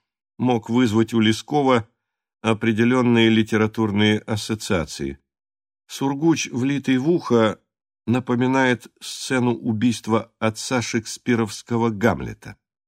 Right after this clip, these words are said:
Клавдий влил яд в ухо своему брату, датскому королю, пока тот спал, а орловская невестка влила сургуч в ухо свёкру, когда он отдыхал.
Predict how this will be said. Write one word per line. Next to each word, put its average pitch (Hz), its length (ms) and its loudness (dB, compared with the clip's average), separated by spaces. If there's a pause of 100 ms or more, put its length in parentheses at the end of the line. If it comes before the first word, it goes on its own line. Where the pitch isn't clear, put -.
(320)
Клавдий 151 580 -2
влил 113 480 0
яд 113 380 -4
в 65 140 -8
ухо 123 260 -2
своему 98 480 -2
брату, 92 640 -2 (440)
датскому 98 600 -2
королю, 113 420 0
пока 127 380 -4
тот 127 260 -6
спал, 98 440 -2 (540)
а 143 200 4
орловская 151 800 0
невестка 151 880 2 (280)
влила 151 540 2
сургуч 135 600 -2
в 120 140 -2
ухо 131 260 0
свёкру, 120 680 0
когда 101 680 -2
он 104 340 0 (100)
отдыхал. 98 880 -8